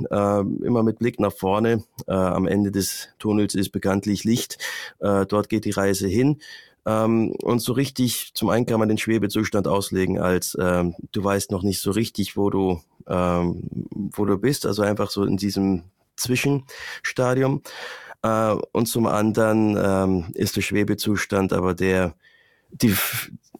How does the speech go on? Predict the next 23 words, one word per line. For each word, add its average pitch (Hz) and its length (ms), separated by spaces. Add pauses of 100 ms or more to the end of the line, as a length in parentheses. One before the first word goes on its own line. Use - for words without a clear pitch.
(140)
die 107 240
Phase 104 400
oder 98 160
die, 92 360 (180)
der 95 280
Zustand, 98 580 (460)
wo 113 100
du 120 80
hin 120 300
willst, 98 340
einfach 101 380
locker, 104 340
flockig 101 720 (280)
schweben 101 640
und 90 180
abheben 95 640
und, 90 480
äh, - 60
alles 87 560
um 90 120
dich 90 160
rum 95 140
vergessen. 113 480